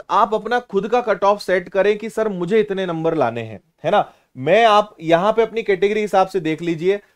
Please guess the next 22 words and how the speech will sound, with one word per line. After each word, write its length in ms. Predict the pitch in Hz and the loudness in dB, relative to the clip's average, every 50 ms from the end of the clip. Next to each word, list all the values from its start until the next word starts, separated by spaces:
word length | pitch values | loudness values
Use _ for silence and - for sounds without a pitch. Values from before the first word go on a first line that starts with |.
| _ _ _ | _ _ _
फिर 240 | _ - 180 208 | _ 0 0 2
भी 100 | 214 247 | 4 4
आप 180 | 240 220 220 220 | 6 6 6 4
चाहते 320 | - 214 190 190 190 220 | 2 2 0 2 0 0
हो 80 | 214 202 | 0 0
हर 120 | 196 185 | -2 -2
प्रकार 300 | 180 196 185 180 190 196 | -2 -4 -2 0 0 0
से 180 | 185 - 196 190 | 0 -2 -4 -6
सेफ 340 | - - 175 180 190 185 202 | -4 -4 -4 -4 -4 -2 -4
रहना, 220 | 190 185 185 190 | -4 -2 -2 0
अगर 160 | 185 185 180 | 0 2 4
आप 160 | 180 185 185 - | 4 2 2 0
कैटेगरी 400 | 165 147 - 160 160 170 196 190 | -4 -8 -6 -6 -6 -6 -6 -6
विशेष 360 | 175 170 - 175 180 180 - | -8 -8 -6 -6 -6 -6 -6
से 140 | - 190 175 | -8 -8 -8
हैं 180 | 170 175 185 175 | -6 -8 -6 -2
तो 80 | 180 | 2
आप 160 | 170 175 180 | 2 2 2
सेवेंटी 680 | - - - - - 143 139 151 151 165 160 - 202 202 | 0 -6 -12 -8 -6 -4 -4 -4 -4 -6 -8 -8 -8 -4
का 120 | 175 196 | -2 -2
टारगेट 420 | 190 180 170 160 156 160 175 180 151 | 2 2 2 2 2 0 -4 -6 -6
रखिए, 360 | 151 139 143 151 156 170 170 | -8 -6 -6 -6 -6 -6 -8